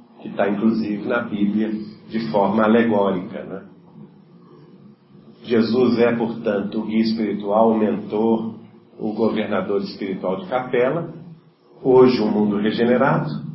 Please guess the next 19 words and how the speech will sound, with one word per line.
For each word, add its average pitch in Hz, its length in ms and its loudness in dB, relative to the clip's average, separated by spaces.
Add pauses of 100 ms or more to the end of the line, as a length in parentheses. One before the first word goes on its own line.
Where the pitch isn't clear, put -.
(1040)
é 151 140 8
o 151 100 8
governador 120 640 4
nosso, 147 640 0
terra, 143 400 4
mundo 147 400 6
de 117 100 2
expiações 113 680 2
e - 20 2
de 131 160 0
provas, 139 440 2 (460)
e 214 160 6
é 214 40 12
o 214 100 10
governador 185 640 8
de 196 60 6
um 196 100 4
planeta 165 540 4 (540)
chamado 139 500 6